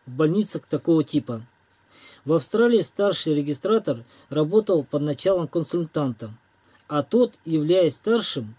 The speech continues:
пожинал плоды всякой успешной операции, независимо от того,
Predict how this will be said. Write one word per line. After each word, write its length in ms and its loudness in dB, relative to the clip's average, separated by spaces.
пожинал 420 0
плоды 340 -2
всякой 420 -2
успешной 480 -2
операции, 540 -2
независимо 680 2
от 100 -4
того, 340 2